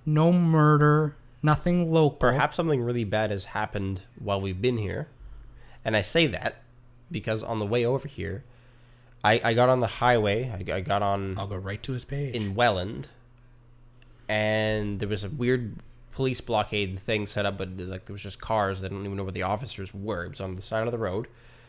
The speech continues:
Speaker 2: Not sure what they were doing. Got on the highway, saw no less than about four police cruisers headed in that direction towards Welland, an ambulance.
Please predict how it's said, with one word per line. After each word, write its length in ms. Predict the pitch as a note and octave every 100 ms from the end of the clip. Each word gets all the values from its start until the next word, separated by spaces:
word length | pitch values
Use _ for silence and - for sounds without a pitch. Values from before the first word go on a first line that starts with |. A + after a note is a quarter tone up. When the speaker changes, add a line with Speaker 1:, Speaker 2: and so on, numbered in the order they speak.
| - - - - - - - - - - D#4+ D#3 D#3+
Speaker 2:
Not 240 | A#2 E2
sure 100 | A#2
what 60 | G#2
they 60 |
were 80 | G2
doing. 200 | F#2+ G#2
Got 160 | G#2 B2+
on 60 | C3+
the 60 |
highway, 480 | - C3+ G#2+ F2+ F#2+ -
saw 420 | - A#2+ G#2 - - - - - - _ -
no 240 | A#2 D3
less 320 | C#3 C3+ -
than 500 | - A#2+ G#2+ G2 G2 -
about 300 | A2 G#2+ E2+
four 280 | - C#3+ C#3
police 340 | C3+ B2+ A#2+
cruisers 380 | - A2+ G#2 G2
headed 220 | G#2+ A2
in 60 | G#2
that 160 | -
direction 360 | G#2 G2 - F#2+
towards 220 | G#2 F#2
Welland, 340 | F#2+ F2+ G#2 - - - -
an 100 | A2+
ambulance. 600 | G#2+ A2 G#2+ F#2 C3+ -